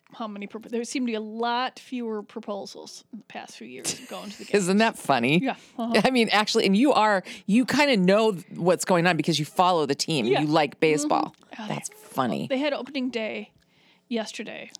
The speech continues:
Speaker 2: You didn't
Speaker 1: So
Speaker 2: go,
Speaker 1: we
Speaker 2: did
Speaker 1: were
Speaker 2: ya?
Speaker 1: just, so it's, no, not yesterday 'cause we're fil-, taping this, you know, like, a little bit in advance 'cause I'm going on the trip. But, uh, yeah, I didn't go. I had friends go. They won. That was nice.
Speaker 2: Mm-hmm.
Speaker 1: But I just, it,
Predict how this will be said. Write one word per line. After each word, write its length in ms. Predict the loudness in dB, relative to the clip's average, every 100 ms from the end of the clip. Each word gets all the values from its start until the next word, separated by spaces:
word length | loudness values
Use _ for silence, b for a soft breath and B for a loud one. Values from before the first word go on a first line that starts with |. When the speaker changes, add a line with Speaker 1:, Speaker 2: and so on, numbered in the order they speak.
| _ -2
Speaker 2:
You 160 | 0
didn't 140 | 2 2
Speaker 1:
So 40 |
Speaker 2:
go, 40 | 0
Speaker 1:
we 40 |
Speaker 2:
did 140 | 0 -2
Speaker 1:
were 40 |
Speaker 2:
ya? 60 | -4
Speaker 1:
just, 160 | -6 -10
so 80 |
it's, 320 | -10 -12 -14 -14 -16 -12 -8
no, 80 |
not 180 | -6 -4
yesterday 300 | -4 -6 -8
'cause 180 | -10 -12
we're 140 | -12 -14 _
fil-, 480 | -20 -20 -12 -12 -12 -20 _ _ -12
taping 360 | -10 -8 -8
this, 220 | -10 -14 -18 -20 _ _ -12
you 100 | -10
know, 220 | -10 -14
like, 140 | -18
a 60 | -20
little 360 | -16 -12 -10 -10
bit 120 | -12
in 60 | -12
advance 340 | -12 -12 -12
'cause 140 | -16 -16
I'm 80 |
going 220 | -14 -14 -14
on 80 |
the 100 | -18 -20
trip. 300 | -14 -12 -12 B B B B B -4
But, 180 | -4 -4 b b _ _ _ -12
uh, 200 | -8 -6
yeah, 140 | -4 -4
I 40 |
didn't 240 | -4 -6
go. 320 | -2 -2 -4 -8 _
I 60 | -10
had 180 | -10 -10
friends 260 | -8 -8 -8
go. 220 | -10 -10
They 140 | -10
won. 420 | -10 -10 -10 -12 -12
That 160 | -12
was 160 | -12 -12
nice. 380 | -14 -18 -18 -6
Speaker 2:
Mm-hmm. 320 | -2 0 0 -4 B B -16
Speaker 1:
But 360 | -12 -12 -14 _
I 120 | -12 -10
just, 280 | -10 -14 B B B B B _
it, 220 | -10 -10